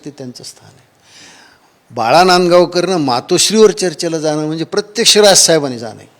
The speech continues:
प्रतिसाद मिळाला नाही. आता ही जबाबदारी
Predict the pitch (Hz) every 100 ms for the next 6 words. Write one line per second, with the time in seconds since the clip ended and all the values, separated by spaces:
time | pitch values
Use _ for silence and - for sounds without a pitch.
0 | _ _ _ 107 95 98 _ _ _ _
1 | _ _ _ - 185 214 - 196 156 147
2 | 160 160 127 113 113 135 175 123 226 226
3 | 190 170 156 127 123 110